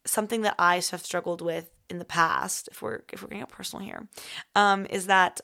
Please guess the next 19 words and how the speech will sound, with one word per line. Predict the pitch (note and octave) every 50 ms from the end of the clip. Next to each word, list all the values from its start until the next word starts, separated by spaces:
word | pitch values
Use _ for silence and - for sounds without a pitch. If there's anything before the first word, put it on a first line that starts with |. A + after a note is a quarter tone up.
| _ -
I | - E3+ E3+ F#3 F3+ F3+ F3+ F#3+ G#3+ - -
tend | - F#3+ F#3 F3+ F#3+ G3 F#3+ - - -
to | - - G3 F#3 F3+ F3+ F3
be, | F3 - F3+ F3+ F3
like, | F3 E3+ -
a, | - - E3+ E3+ E3 D#3+ E3 _ _ - - - _ _ _ _ _ _ _ -
a | F#3+
people | - G#3 G#3 G3+ - G#3
pleaser, | - A#3+ A#3 A3+ A#3+ A#3+ A#3
and | A3 F#3+ F3+
it | F#3 -
really | - F#3+ F#3+ F#3
frustrates | - - F#3 F3 - - F3+ F3 - -
me | F3+ F3+
when | E3+ E3
people | - F3 F3 - F3+ F3
don't | E3 - F3 E3+ -
like | - D#3+ D#3+ - - -
me, | G3+ G#3+ A3 A3+ B3 B3